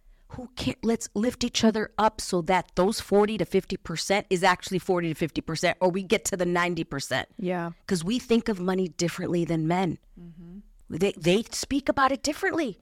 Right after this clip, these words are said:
Speaker 2: True.
Speaker 1: We, how many female groups am I in? And then we apologize when we ask. For example, how many rooms am I in where they say,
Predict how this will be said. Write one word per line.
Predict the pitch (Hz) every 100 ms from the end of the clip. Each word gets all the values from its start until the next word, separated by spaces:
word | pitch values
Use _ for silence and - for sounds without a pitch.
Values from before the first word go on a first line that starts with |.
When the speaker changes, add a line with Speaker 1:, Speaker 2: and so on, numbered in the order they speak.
| _
Speaker 2:
True. | -
Speaker 1:
We, | 214 - - - - _ _ _ _
how | -
many | 165 233 226
female | - 175 165 165
groups | 139 139 - -
am | 139
I |
in? | 131 131 135 - _
And | 151
then | 147 147 -
we | 156
apologize | 139 - - 226 185 - 139 131 -
when | 143
we | 147
ask. | 143 135 113 - - - _ _
For | 165
example, | 147 139 143 127 - 85 - _ _
how | 143
many | 175 208
rooms | 175 165 160
am | 151
I |
in | 143 139 135
where | 135
they | 135
say, | 131 131